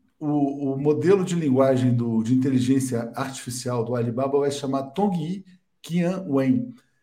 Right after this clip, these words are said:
que significa a verdade de mil perguntas, né? Então, a verdade de mil perguntas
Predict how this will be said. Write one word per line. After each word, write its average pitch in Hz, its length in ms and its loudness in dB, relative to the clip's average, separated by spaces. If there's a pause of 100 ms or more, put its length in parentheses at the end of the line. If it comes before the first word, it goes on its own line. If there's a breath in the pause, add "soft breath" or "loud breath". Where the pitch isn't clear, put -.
(180 loud breath)
que - 60 -14
significa 160 800 -6
a 151 100 0
verdade 147 680 -2
de 143 200 -8
mil 165 240 0
perguntas, 127 720 -2
né? 127 160 -4
Então, 120 220 -4
a 131 80 0
verdade 131 640 -4
de 131 100 -8
mil 131 220 2
perguntas 123 680 -2